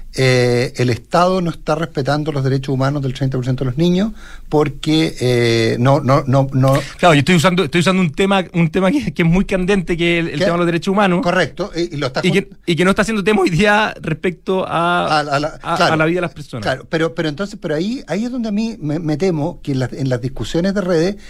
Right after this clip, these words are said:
Speaker 1: se produce un problema, porque alguien podría retuitearte o en un Facebook podría poner tu frase y entender Estado como gobierno. Y finalmente el Estado, por ejemplo, tiene el, el treinta por ciento de los niños que están en colegio son fundamentalmente de,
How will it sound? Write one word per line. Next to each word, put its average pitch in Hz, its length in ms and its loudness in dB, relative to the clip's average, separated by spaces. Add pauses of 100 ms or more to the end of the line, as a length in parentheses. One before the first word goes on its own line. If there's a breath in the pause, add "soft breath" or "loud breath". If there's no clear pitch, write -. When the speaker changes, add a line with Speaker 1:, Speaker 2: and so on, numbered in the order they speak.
Speaker 1:
se - 120 -4
produce 170 200 2
un 180 60 0
problema, 220 300 6
porque 127 240 0
alguien 202 220 2
podría 175 380 2
retuitearte 151 880 0 (160 loud breath)
o 120 160 0
en 123 80 2
un 131 120 2
Facebook 156 380 -4
podría 127 300 2
poner 143 220 0
tu 196 120 -2
frase 165 520 0 (340 loud breath)
y 135 140 0
entender 143 580 0
Estado 180 800 0 (260 soft breath)
como 190 500 2
gobierno. 135 720 0 (680 soft breath)
Y 151 140 -2
finalmente 214 560 0
el 151 60 -2
Estado, 135 420 2
por 107 140 -4
ejemplo, 131 480 -2 (200 loud breath)
tiene 214 300 2
el, 147 220 0
el 131 100 -2
treinta 185 220 0
por 180 80 -4
ciento 180 100 -4
de 175 60 -4
los 165 60 0
niños 175 180 0
que 165 60 -4
están 160 140 -2
en 160 80 0
colegio 170 240 0
son 160 140 -4
fundamentalmente 160 800 0
de, 156 120 2